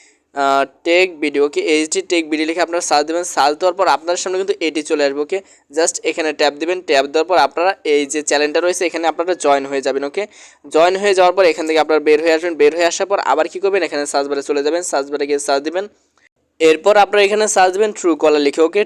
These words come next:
Truecaller লিখে আপনারা সার্চ দিবেন। দেখুন আমাদের সামনে কিন্তু already চলে আসছে। Truecaller পাশে কিন্তু একটা, আহ, ইমোজি রয়েছে, just আপনারা এটাতে প্রেস করে দেবেন। এটাতে কিন্তু আপনাদের কাজটি করতে হবে। এখানে আসার পরে দেখুন নিচে স্টার্ট অপশন পেয়ে যাবেন, স্টার্টে প্রেস করে দেবেন। এখানে কিন্তু আপনাদের নাম্বার দিতে হবে, যেই নাম্বার থেকে আপনারা পরিচয় বের করতে চান শুধু সেই নাম্বারটা এখানে দিয়ে দিবেন।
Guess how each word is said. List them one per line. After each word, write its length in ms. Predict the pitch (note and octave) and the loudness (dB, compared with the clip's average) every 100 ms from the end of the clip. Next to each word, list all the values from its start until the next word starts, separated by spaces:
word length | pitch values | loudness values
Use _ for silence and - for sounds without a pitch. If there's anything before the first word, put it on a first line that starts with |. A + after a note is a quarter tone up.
| - | -4
Truecaller 560 | - D#3+ D#3 E3 E3 | -2 -2 2 2 4
লিখে 220 | E3+ E3 G3+ | 2 2 0
আপনারা 240 | F#3 F#3+ | 0 -2
সার্চ 240 | - E3 | 2 0
দিবেন। 140 | E3+ G3 _ _ _ | 0 -4 _ _ _
দেখুন 180 | E3 F3 | -4 0
আমাদের 220 | E3+ F#3+ | 2 2
সামনে 200 | F#3+ G#3 | 0 2
কিন্তু 160 | G#3+ G3+ | 2 4
already 260 | F3 F3+ | 2 2
চলে 320 | G#3 G#3 E3+ D3 | 2 4 6 4
আসছে। 220 | C#3 D3 | 2 -4
Truecaller 480 | - E3+ F3+ G3 G3+ | -2 -2 2 2 2
পাশে 280 | D#3 D3 | 0 0
কিন্তু 140 | F#3+ G3 | 0 -2
একটা, 240 | F#3+ B3 C4+ - _ _ | 0 -4 -6 -20 _ _
আহ, 140 | D3 D3 | -2 2
ইমোজি 340 | F#3 G3+ F3 | 2 4 2
রয়েছে, 240 | D#3 C#3+ | 2 2
just 360 | C#3 D#3 F3+ F3 | 0 0 2 0
আপনারা 240 | E3+ F#3 F#3 | 0 -2 -2
এটাতে 320 | D#3+ D#3+ F3 F#3+ | -2 0 2 2
প্রেস 300 | F#3 F3+ - | 0 0 0
করে 100 | G3 | 0
দেবেন। 180 | G#3+ | 0
এটাতে 300 | D#3+ D#3 E3 | -2 0 0
কিন্তু 180 | G3 G3+ | 0 0
আপনাদের 280 | E3+ E3+ F3+ | 0 2 2
কাজটি 300 | E3 D3 E3 | 0 0 -4
করতে 280 | D#3+ - D3+ | -2 -2 0
হবে। 100 | C#3 | -2
এখানে 200 | D#3+ F3 | 0 -2
আসার 200 | - F3+ | -2 0
পরে 160 | E3+ | -2
দেখুন 220 | D#3+ D#3 F3+ | -2 -4 -4
নিচে 460 | E3 - D3+ D3+ | -4 -4 -2 -2
স্টার্ট 300 | D3 E3 E3+ | -4 0 2
অপশন 260 | E3 - F3 | 2 -2 -4
পেয়ে 120 | F3+ | -2
যাবেন, 300 | F#3 F#3+ D3+ | -2 -4 -4
স্টার্টে 280 | - D3 C#3+ | -2 -2 -2
প্রেস 260 | D3 C#3 | -2 -4
করে 140 | - C#3+ | 0 -2
দেবেন। 220 | C#3+ C#3 _ _ _ _ _ _ _ _ E3+ | 0 -2 _ _ _ _ _ _ _ _ -2
এখানে 280 | E3 G3+ | 0 4
কিন্তু 180 | G#3+ A3 | 2 4
আপনাদের 300 | F#3+ G3 G#3 | 2 4 2
নাম্বার 340 | G3 D#3 D#3 D3+ | 2 2 2 0
দিতে 180 | C#3+ | 0
হবে, 180 | D3 C#3+ | 2 2
যেই 200 | C#3 D#3+ | 2 2
নাম্বার 260 | F3 G3 G3 | 2 2 0
থেকে 180 | G#3 G3 | 2 2
আপনারা 240 | F#3+ G3 | 4 2
পরিচয় 400 | F#3+ F#3 F3 F3+ | 4 2 4 2
বের 160 | E3 E3 | 2 0
করতে 200 | F#3 F#3 | -4 -2
চান 220 | A3 A3 | -2 -2
শুধু 260 | - D#3+ | -2 -2
সেই 220 | D#3+ E3+ E3+ | 0 0 2
নাম্বারটা 360 | E3+ F3 F3+ | 2 2 0
এখানে 180 | F#3+ G3 | -2 -4
দিয়ে 220 | E3 E3 | 2 2
দিবেন। 240 | E3+ G#3+ | 2 -2